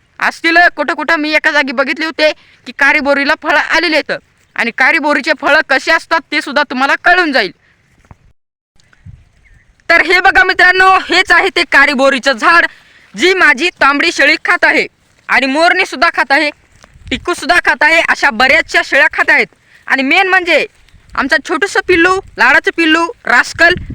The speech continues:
नावाचं, रास्कल सुद्धा खात आहे. त्या-, त्याचं ना-, नाव रास्कल आहे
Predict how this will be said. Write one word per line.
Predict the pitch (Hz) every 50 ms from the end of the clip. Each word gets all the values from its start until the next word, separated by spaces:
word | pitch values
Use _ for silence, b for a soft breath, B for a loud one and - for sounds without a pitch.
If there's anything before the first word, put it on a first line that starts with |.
| - -
नावाचं, | 202 240 269 302 311 302 - 330 339 370 - - - - - - - - - - - - -
रास्कल | 208 240 302 - - - 370 381
सुद्धा | - - 302 262 330 - -
खात | 440 359 - 302
आहे. | 277 247 160
त्या-, | - - 202 202
त्याचं | - - 220 240 - 294 277
ना-, | 277 294 320 302 - - -
नाव | 190 202 240 269 311 339 320 277
रास्कल | 247 233 247 - - - 330 339 320
आहे | 285 320 339